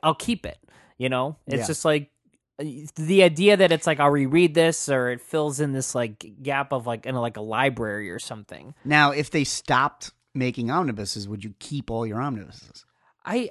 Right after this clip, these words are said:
Speaker 1: I think so. I don't, I don't think that, that's what I don't understand about the guys. It's like, if a line ends, they just, like, get rid of everything. Like, if they stop collecting omnibuses, it's like, that, that's fine. They're not publishing anymore,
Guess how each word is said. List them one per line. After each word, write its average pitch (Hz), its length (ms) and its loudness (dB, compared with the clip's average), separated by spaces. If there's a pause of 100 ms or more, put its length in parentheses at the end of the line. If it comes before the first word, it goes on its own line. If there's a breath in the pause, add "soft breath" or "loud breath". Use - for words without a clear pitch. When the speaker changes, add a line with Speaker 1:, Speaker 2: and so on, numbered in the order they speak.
Speaker 1:
I 233 220 -6
think 262 320 -10
so. 160 600 2
I 156 140 4
don't, 185 140 0
I 190 100 6
don't 247 140 4
think 208 180 -4
that, 196 160 4
that's 240 200 4
what 220 140 4
I 190 120 6
don't 202 100 4
understand 190 360 2
about 165 180 2
the 139 80 -4
guys. 147 320 4
It's 123 100 -6
like, 131 120 -2
if 120 100 -6
a 127 40 -4
line 135 360 -2
ends, 135 240 -4
they 120 160 -2
just, 113 240 -12
like, 110 160 -8
get 104 160 -8
rid 117 160 -6
of 131 80 -6
everything. 156 400 -4 (520 loud breath)
Like, 170 120 -4
if 160 80 -6
they 196 100 2
stop 208 300 2
collecting 170 340 0
omnibuses, 143 540 -2
it's 135 160 -6
like, 120 320 -4 (760 soft breath)
that, 165 220 4
that's 196 220 0
fine. 214 260 4
They're 185 80 2
not 180 220 -2
publishing 180 520 -4
anymore, 208 480 -4